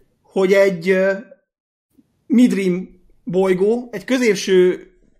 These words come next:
senkit se érdeklő paradicsomot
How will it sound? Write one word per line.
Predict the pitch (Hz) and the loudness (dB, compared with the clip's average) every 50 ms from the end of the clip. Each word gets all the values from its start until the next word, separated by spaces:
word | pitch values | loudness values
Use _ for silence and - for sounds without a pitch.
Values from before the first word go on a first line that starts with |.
| _ _ _ _ _ _ _ - - - | _ _ _ _ _ _ _ -20 -20 -18
senkit | - - - 247 285 285 240 269 - | -8 -4 -2 -2 0 0 -2 -4 -4
se | - 247 | 0 0
érdeklő | 214 214 208 196 202 185 196 202 190 185 | 0 0 0 0 -4 -2 0 0 0 0
paradicsomot | 185 196 202 208 214 214 220 202 240 233 240 254 277 262 - | 0 0 0 0 0 0 -2 -4 -4 -2 -2 -2 -2 -4 -6